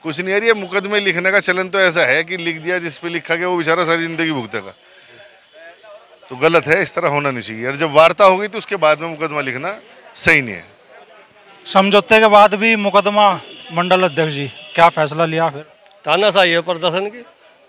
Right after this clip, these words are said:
Speaker 3: फैसला तो बाकी आप न देख ही लिया, कितना गुस्सा पदाधिकारियों में और कार्यकर्ताओं में। उसका अंजाम ही, तीतावी थाने को तेईस तारीख में घोषणा हो ही गई। अपने पशु, अपने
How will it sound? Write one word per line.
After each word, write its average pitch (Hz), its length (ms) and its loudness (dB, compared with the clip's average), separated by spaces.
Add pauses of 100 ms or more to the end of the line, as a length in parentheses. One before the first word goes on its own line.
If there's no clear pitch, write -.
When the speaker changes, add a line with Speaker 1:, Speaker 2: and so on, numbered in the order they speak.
(120)
Speaker 3:
फैसला 156 360 0
तो 175 120 -2
बाकी 170 320 0
आप 165 340 2
न 160 200 -8
देख 165 200 0
ही 160 60 -2
लिया, 185 120 2
कितना 185 260 -2
गुस्सा 190 320 0
पदाधिकारियों 202 640 0
में 143 80 -10
और 139 140 -8
कार्यकर्ताओं 208 580 -4
में। 139 100 -14 (600)
उसका 147 240 -2
अंजाम 160 320 2
ही, 170 100 0
तीतावी 160 380 -2
थाने 151 200 -2
को 160 100 -6
तेईस 156 240 -4
तारीख 156 240 -2
में 151 260 -4 (380)
घोषणा 143 280 0
हो 151 80 4
ही 180 100 2
गई। 240 200 0 (600)
अपने 143 260 -2
पशु, 165 420 0
अपने 170 300 0